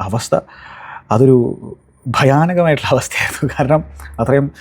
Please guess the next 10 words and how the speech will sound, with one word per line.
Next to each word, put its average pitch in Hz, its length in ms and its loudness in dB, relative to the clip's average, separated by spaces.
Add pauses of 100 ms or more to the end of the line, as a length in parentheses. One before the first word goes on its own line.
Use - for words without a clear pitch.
(180)
ബോറിംഗ് 135 400 4
ആയിട്ടുള്ളൊരു 135 260 2
കളിയായിരുന്നു. 120 340 0 (160)
ന്യൂട്രൽസുകളെ 127 540 2
സംബന്ധിച്ചിടത്തോളം, 117 420 0 (760)
ആ, - 20 -2 (220)
ഒട്ടും 127 240 2
എൻ്റർടൈനിങ് 120 420 4
ആയിട്ടുള്ളൊരു 120 260 0
സംഭവമല്ല. 113 320 2